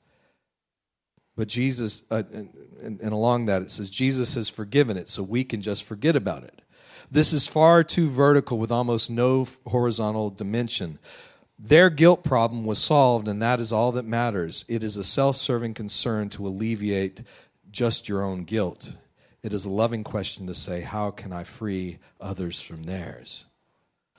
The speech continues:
What Richard Rohr is getting at is sometimes liberal circles, we just, you know, if the, the liberal extreme tends to just excuse sin or enable people to keep on sinning. You know, God loves you, it's His grace and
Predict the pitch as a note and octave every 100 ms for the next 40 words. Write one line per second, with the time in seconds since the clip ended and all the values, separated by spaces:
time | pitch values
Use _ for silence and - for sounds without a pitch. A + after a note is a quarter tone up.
0 | _ _ A#2 B2+ C#3 B2+ A#2+ C3 A#2 A#2+
1 | A2+ A2 G#2+ - D3+ D#3+ D3 A#2 A#2 -
2 | - _ - - - - - - D#3+ F#3
3 | E3 C3+ D3 C3+ D3+ C3 A#2+ B2+ C3+ B2+
4 | - - - - - A2+ A#2 A#2+ A2 -
5 | - - - - - A2+ A#2+ A#2 A2+ A#2
6 | A#2+ F3 F3 D3 B2+ - C#3 C3+ - C#3
7 | C3 G#2+ B2+ - A2 - - D#3+ D3+ -
8 | D3+ C#3+ A#2 A2+ C3+ C#3 C3+ C3+ B2 A2+
9 | C#3 C3+ C3 A#2+ C3 B2+ A#2 A2 C3 A#2
10 | A2+ C3+ B2 C3 B2 C3 C3 - A#2+ A2+
11 | A2 - B2 C3 B2 A#2